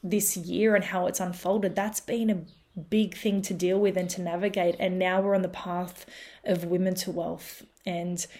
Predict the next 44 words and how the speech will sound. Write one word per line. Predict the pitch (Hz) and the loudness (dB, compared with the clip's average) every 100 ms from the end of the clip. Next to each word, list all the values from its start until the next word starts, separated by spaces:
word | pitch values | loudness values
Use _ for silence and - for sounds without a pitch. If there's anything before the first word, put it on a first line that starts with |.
| - | -2
we're | 190 196 | 4 6
building | 190 185 185 185 | 6 4 2 0
an | |
army | 180 - 175 180 170 170 - - | -4 -4 -2 -2 -4 -8 -16 -4
of | 190 170 | -4 -2
women | 175 165 - - - - - - - - | -4 -4 -6 -6 -8 -18 -18 -20 -12 0
on | 190 | 4
this | 185 180 | 4 2
path | - 180 180 | -2 -2 0
to | 196 | -2
create | 196 - 190 180 180 180 | -4 0 4 6 4 2
their | 190 - | 0 0
own | 190 196 190 185 196 175 - _ - | 0 2 0 0 -4 -6 -12 _ -4
level | 185 185 180 180 185 - | 0 2 2 2 0 -2
in | 180 | -2
their | 175 170 | -2 -4
own | - 190 180 | 0 0 2
way | 175 190 185 - 180 175 - | 0 0 -2 -4 -6 -8 -4
of | 185 | -4
financial | - 180 175 - 180 | -2 -4 -4 -4 -4
independence. | 170 170 - 185 175 - - 175 | -4 -6 -8 -8 -6 -6 -4 -4
And | 160 214 - _ _ - - | -4 -8 -12 _ _ -14 0
I'll | 214 | 4
share | 202 - 233 | 6 10 12
more | 220 | 10
specifics | 196 - 185 180 175 - | 6 0 -2 0 -2 -2
around | 175 165 160 165 | -2 -2 -4 -4
that, | 165 160 - | -4 -4 0
but | 185 - - - - - 320 | 0 0 -10 -10 -10 -4 4
it | 240 | 6
leads | 220 226 240 | 8 6 6
me | 302 | 2
to | 285 254 | 0 2
what | 220 | 6
I | 202 | 6
want | 190 | 4
to | 180 185 - | 0 -2 -2
chat | - - 220 | -2 0 4
with | 214 | 4
you | 196 190 | 6 6
about | 175 - | 4 2
next, | 190 240 - | 2 2 4
which | 226 214 | 4 6
is | 233 208 170 | 8 8 4